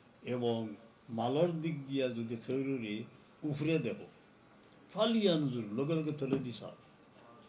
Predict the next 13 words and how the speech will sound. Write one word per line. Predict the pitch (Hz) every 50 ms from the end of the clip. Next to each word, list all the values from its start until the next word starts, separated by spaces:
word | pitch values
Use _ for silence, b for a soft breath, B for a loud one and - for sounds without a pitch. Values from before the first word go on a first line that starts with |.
| - - -
তলে | - 127 117 120 113
দিস।" | 110 110 110 - - - - - - - - - - - - - - - - - - - - - -
তখন | 127 127 135 139 139 139 143 - - -
একটা | 127 120 147 131
অনুভূতি | 127 127 139 143 156 170 165 165 156
হয় | 120 104 98 95 98 120 147 147 - - - - - - - - - - - - - -
যে | 113 117 113 117 117
ইনো | 117 117 117 120 123 117
যে | 123 117
গেলাম, | 107 107 98 95 95 95 98 107 104 101 101 95 - - - - - - - - - - - - - - - - -
তুলনা | - 135 135 135 135 127 120
করি, | 110 107 98 92 - - - - - - - - - - - - - - - - - -
তুলনা। | 120 113 107 104 101